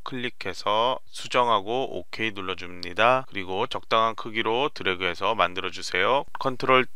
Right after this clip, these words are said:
T 눌러서 크기와 위치 조절해주세요. 컨트롤 T 종료하고 레이어 패널에서 스트로크 선택해주세요. 스트로크에서 사이즈는 이 픽셀, 컬러 클릭해서 색상은 모두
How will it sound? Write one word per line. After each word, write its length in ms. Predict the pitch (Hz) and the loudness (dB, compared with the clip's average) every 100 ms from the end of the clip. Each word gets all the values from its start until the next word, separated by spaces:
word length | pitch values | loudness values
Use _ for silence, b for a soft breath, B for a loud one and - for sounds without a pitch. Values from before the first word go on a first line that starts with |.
| - | -4
T 240 | 143 143 | 0 0
눌러서 640 | 117 87 87 - 104 131 - | 0 -2 -2 2 4 4 2
크기와 320 | - 107 113 | -6 0 2
위치 360 | 107 90 - - | 2 2 -2 -2
조절해주세요. 1300 | - - 104 123 - - - 95 92 - 107 135 - - | -4 0 4 4 2 -6 -6 -4 0 6 8 8 6 -2
컨트롤 400 | 156 139 151 139 | -2 2 4 4
T 300 | - 135 143 | 6 6 6
종료하고 800 | - 95 95 95 92 113 139 147 | 4 -4 2 4 4 4 6 6
레이어 280 | 98 104 98 | 8 8 6
패널에서 800 | - 95 92 92 120 127 143 - | 2 0 2 4 8 8 8 6
스트로크 640 | - - 156 139 - 139 | 0 2 2 2 0 0
선택해주세요. 960 | 139 127 117 107 104 - - 104 123 147 B B B B | 0 -2 0 0 0 0 6 8 8 6 B B B B
스트로크에서 840 | - - - 127 131 107 110 117 | -6 -4 -2 0 2 2 6 6
사이즈는 720 | 123 127 127 107 104 107 120 - | 6 6 6 6 0 0 0 0
이 120 | 101 | -2
픽셀, 640 | - 98 - - 113 139 - B B - | 0 -2 0 6 6 6 2 B B -4
컬러 480 | - 139 123 120 131 | 0 4 6 6 4
클릭해서 720 | - 117 117 - 98 110 120 123 | -2 -2 -2 -2 -2 2 2 2
색상은 800 | 127 - - 110 104 123 139 - | -2 -4 6 8 8 4 0 -4
모두 560 | 98 95 87 92 131 | -6 -4 -2 -2 -2